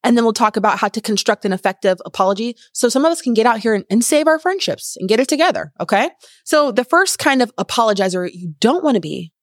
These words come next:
is the over apologizer. You know this as the person who does too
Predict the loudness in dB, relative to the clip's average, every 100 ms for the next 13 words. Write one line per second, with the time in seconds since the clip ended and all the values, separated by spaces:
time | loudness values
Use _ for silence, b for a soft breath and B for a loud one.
0 | _ _ -2 -2 -2 -6 -8 _ 0 2
1 | 2 0 -2 -6 _ _ -4 0 0 -2
2 | -6 -8 -12 -20 _ _ B B B 0
3 | 4 4 2 0 -2 -4 -4 -4 -6 -6
4 | -6 -6 -8 -12 -10 -4 0 0 -2 -6